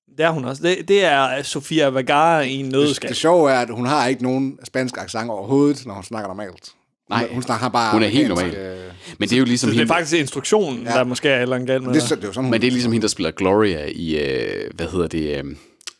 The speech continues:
Speaker 3: Brooklyn Nine-Nine, øh, eller Gloria, hvad hedder, hedder hun? Øh, hende der, øh, latinamerikanske, øh, betjent i, øh, Brooklyn Nine-Nine.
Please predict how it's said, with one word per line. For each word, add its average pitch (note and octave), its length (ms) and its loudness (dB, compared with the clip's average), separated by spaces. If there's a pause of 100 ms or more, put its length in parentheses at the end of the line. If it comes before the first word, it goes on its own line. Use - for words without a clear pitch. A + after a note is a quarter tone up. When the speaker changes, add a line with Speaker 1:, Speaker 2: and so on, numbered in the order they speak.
(160)
Speaker 3:
Brooklyn F2+ 280 0
Nine-Nine, F2 480 0 (340)
øh, E2+ 120 2
eller F#2+ 140 4
Gloria, F#2 340 0
hvad F#2 120 -4
hedder, G#2+ 400 0
hedder G#2 160 0
hun? E2+ 280 -4
Øh, F#2 100 -2
hende F#2 260 -2
der, F2+ 180 0 (380)
øh, C2+ 100 -6
latinamerikanske, E2+ 960 0 (120)
øh, E2+ 140 0
betjent F#2 400 0
i, D#2+ 280 -2
øh, D2+ 100 -4
Brooklyn F2 380 -6
Nine-Nine. E2+ 500 -4